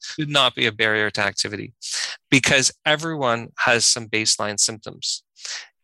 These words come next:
It's really how do those symptoms respond to the activity? So if they're worsened by the activity, then we've hit symptom threshold. But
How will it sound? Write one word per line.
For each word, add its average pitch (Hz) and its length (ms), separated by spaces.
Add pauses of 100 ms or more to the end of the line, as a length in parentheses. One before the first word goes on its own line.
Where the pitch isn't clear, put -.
It's 135 200
really 151 380
how 139 220
do 165 80
those 143 200
symptoms 123 480
respond 110 600
to - 140
the 110 160
activity? 107 520 (340)
So 131 340 (160)
if 143 180
they're 190 160
worsened 131 600
by 120 100
the 113 140
activity, 113 500
then 120 180
we've 120 200
hit - 240
symptom 110 420 (100)
threshold. 117 540 (580)
But 131 220